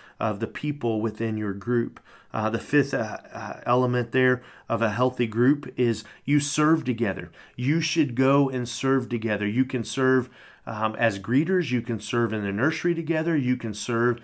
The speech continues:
um, in a m-, mission, uh, group. Uh, we just had people from a small group serve in the concession stand and, uh, for the high school football game.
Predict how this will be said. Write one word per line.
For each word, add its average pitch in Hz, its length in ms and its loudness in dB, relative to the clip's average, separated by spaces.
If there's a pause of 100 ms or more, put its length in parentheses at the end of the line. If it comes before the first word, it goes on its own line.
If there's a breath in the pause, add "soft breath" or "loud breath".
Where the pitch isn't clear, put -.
(260 loud breath)
um, 110 260 0
in 113 140 -4
a 104 140 2
m-, 107 280 -4
mission, 151 720 0
uh, 123 200 -6
group. 156 460 2 (300 loud breath)
Uh, 117 160 -4
we 127 160 4
just 160 220 -2
had 139 200 4
people 147 360 0
from 127 260 0
a 120 60 -2
small 135 340 2
group 143 240 0
serve 147 280 0
in 151 100 0
the 151 80 -2
concession 151 580 -4
stand 90 380 -8 (400 loud breath)
and, 127 260 0
uh, 123 260 4
for - 180 -2
the 120 100 6
high 135 160 4
school 143 240 -4
football 143 400 0
game. 92 280 -4